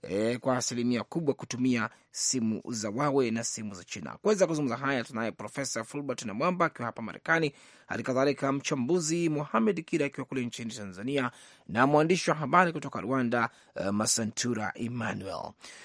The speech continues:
Moja kwa moja, Masantura alikuwa anazungumza kabla hujamaliza sehemu ya kwanza. Tumpe nafasi kwanza Masantura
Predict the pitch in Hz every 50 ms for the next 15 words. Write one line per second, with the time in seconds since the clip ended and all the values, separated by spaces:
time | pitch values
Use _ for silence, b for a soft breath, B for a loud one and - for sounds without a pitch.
0 | B B B 123 143 160 165 - 170 185 190 185 175 170 160 156 143 - - 151
1 | 135 - 156 147 135 123 123 120 - 131 127 123 113 110 113 110 110 151 165 156
2 | 123 117 110 123 147 175 180 - _ - - 131 120 123 120 117 110 117 123 117
3 | 117 123 123 113 104 101 90 76 - - 131 131 127 110 104 - - 156 156 151
4 | 135 123 127 - 151 151 147 - 123 - 139 135 127 120 123 - - 123 - -
5 | 165 147 -